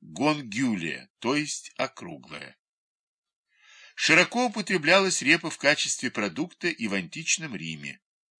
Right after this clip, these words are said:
Столовые сорта выращивали для пищи людям,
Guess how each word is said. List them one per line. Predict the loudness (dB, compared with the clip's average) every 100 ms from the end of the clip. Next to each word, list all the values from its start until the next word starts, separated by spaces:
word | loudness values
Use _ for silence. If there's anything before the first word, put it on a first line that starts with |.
| _ _ _ _
Столовые | -6 -4 6 6 8 6 6 4
сорта | 4 0 2 2 4
выращивали | 4 4 4 0 -2 -6 -6
для | -4 -6
пищи | -6 -6 -2 -2 -4
людям, | -6 -4 0 -2 -2